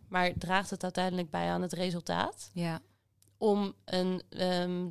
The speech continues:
Speaker 1: goed doorlopend, ehm, eh, proces te doorlopen? Ja. En daarbij denk ik, ehm, als je hem terugpakt op,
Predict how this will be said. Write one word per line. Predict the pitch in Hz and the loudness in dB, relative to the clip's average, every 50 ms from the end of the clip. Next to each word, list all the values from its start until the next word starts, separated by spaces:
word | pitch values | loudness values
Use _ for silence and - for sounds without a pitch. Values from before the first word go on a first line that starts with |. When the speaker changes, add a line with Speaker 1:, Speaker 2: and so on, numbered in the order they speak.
| 175 - - | -6 -8 -10
Speaker 1:
goed | - - 202 - | -8 -6 -6 -4
doorlopend, | 196 185 185 180 180 - 190 190 185 - - - | -2 0 2 2 2 2 0 -2 -2 -2 -6 -8
ehm, | - 190 185 180 180 180 180 180 180 175 175 170 185 196 - _ _ - - - | -6 -4 -2 -2 0 0 0 0 0 -2 -2 -4 -6 -8 -12 _ _ -20 -20 -14
eh, | - 175 175 175 170 - | -8 -6 -4 -4 -4 -6
proces | - 185 185 - - 226 - - | -6 -6 -4 -2 -2 -2 -2 -2
te | 233 | -2
doorlopen? | 220 226 208 214 220 247 - 254 220 175 | -2 0 2 2 2 0 0 -2 -2 2
Ja. | 165 196 262 247 180 - - - - _ _ _ _ _ - - - - | 4 6 6 6 6 2 0 -10 -18 _ _ _ _ _ -20 -20 -20 -10
En | - - 190 | -4 -2 2
daarbij | 185 208 240 226 208 202 190 185 | 4 6 6 6 6 4 4 4
denk | 170 180 180 180 170 - | 4 4 2 2 0 0
ik, | 180 180 175 - - - - _ _ _ _ | -2 -2 -2 -4 -8 -18 -20 _ _ _ _
ehm, | - - 170 170 170 170 170 170 170 170 170 170 _ _ _ _ _ _ _ _ _ _ _ _ _ - | -6 -2 0 0 2 2 0 0 -2 -4 -6 -10 _ _ _ _ _ _ _ _ _ _ _ _ _ -6
als | - 214 - | -4 -4 -2
je | - 190 | 0 -2
hem | 190 - | -2 -2
terugpakt | - 185 185 - - - 185 180 - | -2 -2 -4 -2 -2 -2 -2 -2 -2
op, | 180 175 - | -6 -8 -8